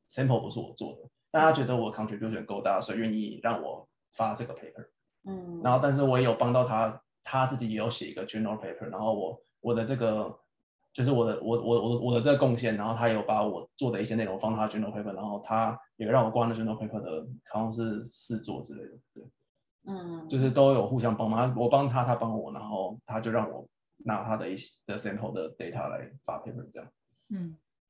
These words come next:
Speaker 2: 哦。
Speaker 1: 嗯。对。
Speaker 3: 那，嗯，明彦刚刚提到的这个机会是少数学校拥有的，对吧？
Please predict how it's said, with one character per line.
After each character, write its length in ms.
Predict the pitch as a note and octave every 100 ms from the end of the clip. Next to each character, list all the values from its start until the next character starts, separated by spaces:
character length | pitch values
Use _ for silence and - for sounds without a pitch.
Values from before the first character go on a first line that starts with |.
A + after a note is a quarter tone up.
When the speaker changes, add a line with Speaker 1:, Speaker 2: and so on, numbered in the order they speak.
| _
Speaker 2:
哦。 580 | D#3 E3 F3 E3 D#3 D3+
Speaker 1:
嗯。 440 | A2+ A2+ - - - _ _ _ _ _ _ _ _ _ -
对。 140 | C3+ C3+
Speaker 3:
那， 320 | D4 C4+ A#3+ - -
嗯， 420 | A3+ F#3+ - A#3+
明 200 | B3 B3 D4
彦 200 | F4 D4+
刚 140 | D4+
刚 120 | D#4
提 140 | D4+ A#3
到 140 | C4+
的 80 | A#3+
这 80 | B3
个 100 | A3+
机 180 | A#3+
会 240 | B3 A3+ G#3+
是 960 | - A#3+ A3+ G3+ G3 F#3+ F3 F#3+ -
少 380 | - - F#3+ F#3
数 320 | F#3+ D#4+ C4+
学 180 | A#3 G3+
校 220 | G#3 A#3+
拥 180 | G#3 G#3+
有 220 | G3+ -
的， 300 | - - - -
对 100 | -
吧？ 280 | - A3+